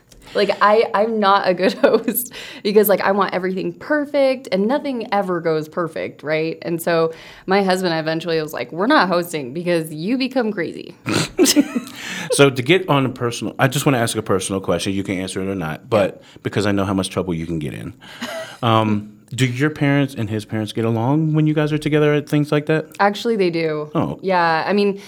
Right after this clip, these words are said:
Speaker 1: his parents and my parents ended up becoming, like, best friends after we got married.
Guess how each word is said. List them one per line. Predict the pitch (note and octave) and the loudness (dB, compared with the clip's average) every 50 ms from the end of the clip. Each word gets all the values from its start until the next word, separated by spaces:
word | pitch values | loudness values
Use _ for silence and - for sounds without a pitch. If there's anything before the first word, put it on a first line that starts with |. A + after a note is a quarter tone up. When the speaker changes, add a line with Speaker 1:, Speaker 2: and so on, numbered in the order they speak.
| - - - - - | -20 -20 -20 -20 -12
Speaker 1:
his | - G3+ B3+ C#4 C#4 C4+ C#4 | -4 0 2 2 2 0 -2
parents | - - A#3+ B3+ A#3+ A#3+ A#3+ A#3 A3 - | -6 -4 -2 -2 0 0 0 -2 -2 -2
and | - - F#3+ F#3 | -2 0 2 2
my | E3+ E3+ F#3+ G3+ | 2 2 2 2
parents | G3+ G3 E3+ E3 E3 D#3+ D#3+ - | 2 0 0 0 0 -2 -2 -2
ended | - F3 G3 F3+ F3 | 0 0 2 2 2
up | F3+ E3 D#3+ | 0 0 0
becoming, | E3 D#3 E3+ F3 E3 E3+ E3 D#3+ D#3 | -2 -4 -2 -2 -2 -2 -2 -2 -4
like, | D3+ D3+ D3+ D3+ | -4 -6 -4 -2
best | - D#3 D#3 - - | -2 -2 -2 -2 -4
friends | - D#3+ D#3 D3 C#3 C#3+ | -4 -4 -4 -4 -6 -6
after | C#3+ C3+ C#3 - C#3+ C#3 | -6 -8 -8 -12 -12 -10
we | C#3 C#3 C#3 A#2 G#2+ | -10 -10 -10 -10 -12
got | - - - - C#3+ B2 - | -16 -12 -6 -4 -2 -2 -2
married. | D3 C#3+ C#3 C3 A2+ A2 A2 - | -4 -6 -8 -8 -6 -8 -8 -10